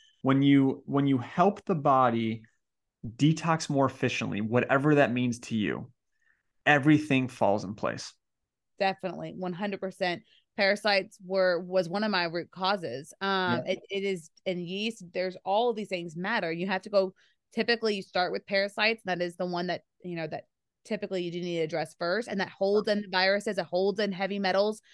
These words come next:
Speaker 2: which we
Speaker 1: Yep.
Speaker 2: haven't talked about heavy metals yet with the thyroid. We do have a previous episode on, um, E M Fs and thyroid. Um, and so something to think about and go back and listen to on that episode. But metals affect thyroid too. And what, how are we exposed to metals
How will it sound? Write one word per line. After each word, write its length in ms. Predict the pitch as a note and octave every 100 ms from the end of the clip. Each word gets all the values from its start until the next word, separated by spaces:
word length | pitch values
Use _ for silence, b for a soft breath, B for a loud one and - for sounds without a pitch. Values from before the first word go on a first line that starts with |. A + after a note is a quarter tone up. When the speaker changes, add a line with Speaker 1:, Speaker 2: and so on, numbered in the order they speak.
| b b
Speaker 2:
which 140 | G#3+ G#3+
we 100 | A#3+
Speaker 1:
Yep. 100 | A#3+
Speaker 2:
haven't 180 | C4 -
talked 180 | A3 G#3+
about 180 | A3+ G3+
heavy 260 | F#3 G3+
metals 360 | F#3+ F#3 F#3+ F3
yet 240 | F3 D#3+ - b b _
with 180 | G#3+ A3
the 80 | G3+
thyroid. 420 | A3 G#3+ G3+ G3
We 100 | A3+
do 200 | A3+ D#4+
have 140 | G4
a 80 | E4
previous 360 | A#3+ B3 A3 G#3
episode 380 | F#3 G3+ G#3+ G3+
on, 460 | F#3+ F#3 F3 E3+
um, 180 | F#3 F3 -
E 100 | G3+
M 120 | F#3+
Fs 340 | F3+ C4+ - -
and 380 | B3 B3+ B3
thyroid. 500 | B3 B3 B3+ C4+ C4 -
Um, 300 | A3 G#3+ G3+
and 140 | G#3 G#3
so 140 | G3+ -
something 300 | A#3 A3+ A3
to 80 | G3+
think 180 | G3+ G3+
about 240 | G3 F#3
and 100 | F#3+
go 80 | F#3
back 160 | F3+
and 100 | F3
listen 220 | F3+ E3+ F3+
to 120 | F#3
on 180 | E3+ D#3+
that 200 | F3 F#3+
episode. 480 | G#3 A3+ A3+ A3+ A3+ b b b -
But 320 | G#3+ G#3 G3+
metals 420 | G#3 A3 D#4 F4
affect 300 | C#4+ A#3+ -
thyroid 320 | A3+ A#3 A3+
too. 240 | D#4+ D#4+ A3
And 360 | G3+ G3 G3 G3
what, 220 | F#3+ A3+ -
how 360 | C4 C#4+ D4+
are 180 | - B3+
we 280 | C4+ C4+ B3
exposed 400 | A#3+ B3 B3 A#3+
to 60 |
metals 400 | G#3+ B3+ E3+ E3+